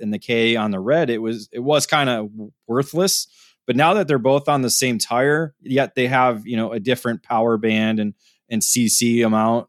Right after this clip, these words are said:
it's, it's a little different that way. But at least chassis-wise, you can kinda understand and work better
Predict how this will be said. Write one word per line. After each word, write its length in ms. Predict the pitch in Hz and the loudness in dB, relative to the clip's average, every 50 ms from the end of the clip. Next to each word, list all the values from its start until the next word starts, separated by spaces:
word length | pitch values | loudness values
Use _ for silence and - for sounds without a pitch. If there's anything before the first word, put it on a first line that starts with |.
| _ _ | _ _
it's, 300 | - 123 110 - - - | -8 -8 -6 -6 -6 -6
it's 240 | 120 107 92 - 117 | -6 -8 -6 -6 -4
a 20 | |
little 240 | 107 107 113 101 98 | -2 -2 -2 -2 -2
different 400 | 92 120 117 - - 107 90 - | 0 -2 -2 -2 -2 -6 -6 -4
that 240 | - 117 139 147 127 | -2 -2 -2 0 0
way. 140 | 127 113 107 | 0 0 0
But 180 | 98 113 113 | 0 0 0
at 140 | 113 101 120 | 0 0 0
least 400 | 131 139 143 135 - - - _ _ _ _ _ _ _ | 0 0 0 0 -2 -4 -6 _ _ _ _ _ _ _
chassis-wise, 680 | - 131 123 135 131 - 139 131 127 123 117 117 113 110 | -2 0 0 2 2 2 2 2 4 4 4 2 2 0
you 80 | 117 101 | -2 -2
can 200 | - 117 110 101 | 0 -2 -2 0
kinda 280 | 123 120 113 113 107 | 0 0 0 0 0
understand 560 | 113 113 117 110 104 - - - 110 113 110 | 0 0 0 0 -2 -4 -4 -2 -2 0 0
and 160 | 107 101 101 101 | 0 0 0 0
work 240 | 110 110 104 - | 0 0 -2 -2
better 380 | - 107 107 110 110 113 113 | 0 0 2 2 2 2 0